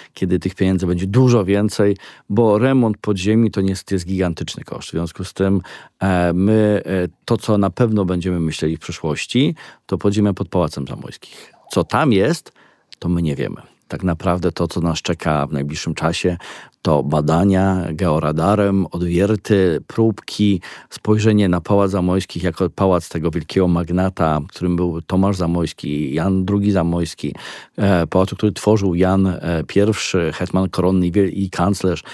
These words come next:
Także rzeczywiście, e, oprowadzając turystów, e, sprzedajemy im różne opowieści. Ja się zawsze śmieję najbardziej z historii, e, podratuszowej, gdzie mamy, e, trasę w oficynie ratusza,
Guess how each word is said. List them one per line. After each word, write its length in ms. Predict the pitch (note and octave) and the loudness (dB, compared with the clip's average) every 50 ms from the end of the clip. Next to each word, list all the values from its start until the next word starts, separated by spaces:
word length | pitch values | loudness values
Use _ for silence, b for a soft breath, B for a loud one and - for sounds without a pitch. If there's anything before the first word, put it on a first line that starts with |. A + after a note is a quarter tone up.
| B B B B B B - | B B B B B B -2
Także 580 | - A2 A2 G2 G#2+ A#2 A#2 A2 A2 A2 G#2 - | 0 0 2 2 4 4 4 4 4 2 2 2
rzeczywiście, 1120 | G#2+ G#2 A#2+ G2+ - B2 A2+ G2+ G#2 B2+ D3+ D3+ - - - - C3 B2 A#2+ A#2 A2+ - - | 0 0 0 0 0 0 0 2 2 2 2 2 0 0 2 2 4 4 4 2 0 0 -2
e, 500 | A2 A2 G#2 G2+ G2+ F#2+ F#2+ F#2+ F#2+ F#2 G2+ - - | -2 0 0 0 0 2 2 0 0 0 -2 -6 -6
oprowadzając 920 | - - G#2+ F#2+ - A2 G2+ G2+ G#2 G2+ G2+ B2+ - - B2+ - B2+ A#2+ - | -6 -6 -6 -2 0 0 2 2 2 2 2 2 2 2 0 0 0 -2 -4
turystów, 720 | - - G2+ F#2+ F#2+ F#2 - - - C3 D3+ F#3 F#3 B B B B B B B B _ _ - | -4 -2 -2 0 0 0 -2 -2 2 2 2 2 2 B B B B B B B B _ _ -2
e, 320 | G#2+ A2 A2+ A2 G#2+ G2 - | 0 2 2 2 0 -2 -4
sprzedajemy 640 | - - - A#2 A2 G#2+ G#2+ A#2 A#2 A#2 A#2 A#2 | -8 -6 -2 0 2 4 4 4 4 4 4 2
im 340 | A2 - - G#2+ G#2 G#2 G#2 G2+ F#2+ | 2 0 -2 -2 0 0 0 -2 -2
różne 320 | F#2 G2 G#2 G2+ G2 G#2 | -4 -4 -2 -2 -2 -2
opowieści. 460 | F#2+ F2+ - F2 D#2+ D#2 - - - | -2 -4 -4 -6 -6 -6 -6 -4 -2
Ja 80 | - G#2+ | -2 0
się 80 | A2 B2 | 2 2
zawsze 240 | B2+ B2 - A#2+ | 2 2 0 -2
śmieję 240 | A2 - A#2+ A#2 A2+ | -4 0 0 0 2
najbardziej 460 | A2 A2 A2 A2 G#2 G2 G2 G#2+ G2+ | 2 2 2 2 2 2 2 0 0
z 40 | G2 | -2
historii, 420 | - - F#2+ - G#2+ G#2+ G#2 G#2+ G2+ B B B B B B - | -4 -8 -4 -2 0 2 2 0 -2 B B B B B B -6
e, 140 | - G2+ F#2+ | -4 -4 -2
podratuszowej, 840 | - - B2 A#2 A#2 G2+ - G2 - - F#2+ E2+ E2+ G2 G#2 A2 G2+ | 0 2 2 2 2 2 0 -4 -4 -2 -2 0 2 2 2 2 2
gdzie 160 | G2+ G#2 G#2+ | 0 2 2
mamy, 460 | G2+ G2 F#2+ F#2+ F#2 F#2 F#2 F#2 F2 - | 2 2 2 2 2 0 0 0 -2 -2
e, 120 | F2+ F#2+ | -2 -4
trasę 380 | F2+ - G#2+ G#2+ G2 - - G2 | -2 -2 -2 -2 -2 -2 -2 -2
w 120 | F#2 F#2 G2 | -2 0 -2
oficynie 600 | F#2+ F2 - F#2+ - - - - - G2+ F#2+ E2+ | -2 -2 -4 -6 -10 -10 -8 -4 -2 -2 0 0
ratusza, 540 | D#2 D#2 - E2+ - - A2 C#3+ - F#3+ | -2 -4 -6 -8 -4 -2 0 2 2 0